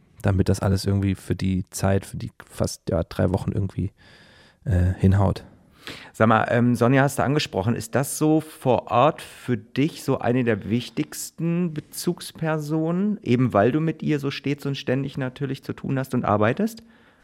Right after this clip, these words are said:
Speaker 1: Äh, ja, auf jeden Fall. Also Sonja ist, ist Bezugsperson, ja, schon Nummer eins, würde ich sagen, weil wir halt einfach durch diese Sendung führen und wenn das zwischen uns irgendwie nicht in Absprache stimmt, dann ist das irgendwie auch doof. Natürlich gibt's ganz viele vom Team, die unfassbar wichtig sind, unsere Autoren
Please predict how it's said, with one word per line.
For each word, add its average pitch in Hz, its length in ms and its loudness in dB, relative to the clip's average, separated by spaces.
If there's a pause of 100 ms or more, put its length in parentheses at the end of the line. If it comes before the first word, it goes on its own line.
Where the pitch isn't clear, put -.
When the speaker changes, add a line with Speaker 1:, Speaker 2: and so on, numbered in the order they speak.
(1300)
Speaker 1:
Äh, 92 220 10
ja, 90 140 10
auf 85 140 2
jeden 90 120 4
Fall. 92 280 4 (180)
Also 95 160 4
Sonja 101 220 8
ist, - 340 -2
ist - 380 -8 (100)
Bezugsperson, 107 840 2 (140)
ja, 131 220 2
schon 135 360 0 (140)
Nummer 113 300 0
eins, 127 280 2
würde 131 120 4
ich 120 80 0
sagen, 117 340 4
weil 107 180 6
wir 101 100 4
halt 104 140 2
einfach 101 240 2
durch 101 180 -2
diese 98 220 0
Sendung 107 300 2
führen 120 280 4
und 98 100 4
wenn 101 120 4
das 101 140 0
zwischen 104 220 -2
uns 110 160 0
irgendwie 110 320 4 (680)
nicht 113 160 6
in - 80 4
Absprache 113 500 4
stimmt, 123 340 4
dann 113 140 6
ist - 120 -2
das 110 100 0
irgendwie 110 200 2
auch 98 80 -2
doof. 131 460 6 (300)
Natürlich 104 240 4
gibt's - 200 -4
ganz 113 220 0
viele 117 180 4
vom 107 260 2
Team, 120 340 6
die 104 120 4
unfassbar 104 460 0
wichtig 110 280 -2
sind, 110 200 0
unsere 101 240 -2
Autoren 110 480 6